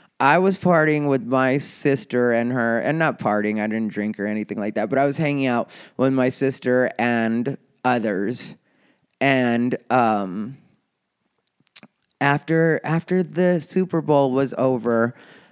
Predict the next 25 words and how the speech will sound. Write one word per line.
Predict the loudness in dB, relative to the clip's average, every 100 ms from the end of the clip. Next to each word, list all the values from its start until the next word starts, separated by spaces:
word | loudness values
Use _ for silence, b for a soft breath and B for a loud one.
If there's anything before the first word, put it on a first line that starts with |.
| 0
I, | 4 4
it | 4
was | 2 2 2
early | 4 4 2
enough | 2 0 0
that | 2
I | 2
was | 2 0
still | -4 0 2
like, | 4 2 0 0
"Okay, | -2 0 0 0 -2 -8 -10
maybe | -6 -2 0 0 0 0 0 -2 0
I'll | 0 2 0
go | 0 0 2 0 -4 -6
hook | -4 -4 -2
up | -4 -4
real | -6
quick." | -6 -8 -8 -14 B B _
Because | -2 2 4 2 -2 -8 -14 _ -4
at | 0
that | 2 2
time, | 0 0 0 0 0
I | 0
was | 0
single, | -2 -2 -2 0 2 2 0